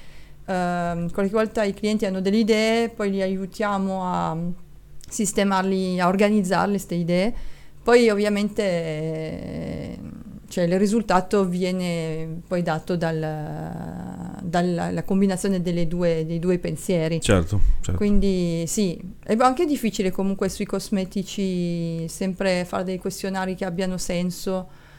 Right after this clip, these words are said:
Speaker 1: eh, anche il fatto perché adesso, adesso pure degli uomini usano anche prodotti per donne, quindi
Speaker 2: Però le
Speaker 1: effettivamente
Speaker 2: donne
Speaker 1: lì
Speaker 2: non usano prodotti per gli uomini. A parte forse la
Speaker 1: Non
Speaker 2: schiuma
Speaker 1: ho
Speaker 2: della
Speaker 1: idea.
Speaker 2: barba, per la
Speaker 1: <laughs> Ah, sì,
Speaker 2: depilazione.
Speaker 1: la depilazione può capitare, sì.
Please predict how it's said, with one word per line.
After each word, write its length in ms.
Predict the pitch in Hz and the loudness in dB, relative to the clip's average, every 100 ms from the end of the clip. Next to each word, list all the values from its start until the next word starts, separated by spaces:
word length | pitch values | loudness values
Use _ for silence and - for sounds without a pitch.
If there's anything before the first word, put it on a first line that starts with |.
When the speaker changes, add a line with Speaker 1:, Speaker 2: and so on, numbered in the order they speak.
| - - - | -20 -18 -6
Speaker 1:
eh, 60 | 180 | -2
anche 1120 | 175 170 170 170 170 165 165 170 - 190 185 | 0 0 -2 -4 -4 -4 -4 -6 -2 -2 0
il 60 | 196 | 0
fatto 440 | - 196 - 202 | 0 0 0 -4
perché 460 | 196 185 202 196 202 | -2 -2 0 -2 -2
adesso, 420 | 208 220 214 240 - | -2 0 0 -2 -2
adesso 320 | 196 294 214 | -2 -2 -4
pure 280 | 180 233 202 | -2 0 0
degli 200 | 190 208 | 0 0
uomini 300 | 226 202 202 | 2 2 0
usano 280 | 185 185 185 | 0 -2 -4
anche 160 | 175 196 | -4 -4
prodotti 420 | 202 190 185 190 | -4 -6 -6 -4
per 180 | 202 196 | 0 2
donne, 540 | 180 175 202 220 269 - - - - - - - - - | 2 0 0 -2 -4 -16 -20 -18 -18 -18 -20 -20 -20 -4
quindi 320 | 226 220 214 | 4 4 4
Speaker 2:
Però 300 | 208 196 190 | 2 2 2
le 40 | |
Speaker 1:
effettivamente 580 | 185 214 - 156 156 120 | 0 -2 4 6 8 10
Speaker 2:
donne 280 | - - 147 | 10 8 8
Speaker 1:
lì 40 | 120 | 8
Speaker 2:
non 140 | 113 113 | 8 8
usano 320 | 110 113 107 | 8 6 6
prodotti 380 | 98 95 95 95 | 6 4 4 0
per 140 | 98 | 2
gli 80 | 95 | 4
uomini. 500 | 101 90 80 85 87 - - - - - - - | 4 2 0 -2 -4 -8 -14 -16 -20 -20 -20 -8
A 80 | 104 | -2
parte 220 | 110 104 | 0 4
forse 200 | 117 120 | 2 4
la 80 | 107 | 2
Speaker 1:
Non 40 | - | 4
Speaker 2:
schiuma 160 | 113 | 4
Speaker 1:
ho 40 | 101 | 4
Speaker 2:
della 120 | 101 | 4
Speaker 1:
idea. 240 | 90 87 87 | 4 4 4
Speaker 2:
barba, 240 | 104 98 95 | 4 2 0
per 100 | 98 | 4
la 60 | |
Speaker 1:
<laughs> 0 | |
Ah, 20 | 101 | 4
sì, 600 | 110 - 254 285 - 240 | 4 6 4 6 6 8
Speaker 2:
depilazione. 20 | |
Speaker 1:
la 60 | 233 | 10
depilazione 720 | 226 233 - 214 - 247 233 | 12 12 12 10 0 0 0
può 140 | 233 | -6
capitare, 580 | - 196 202 190 185 180 | -8 -8 -6 -4 -4 -4
sì. 160 | - | -4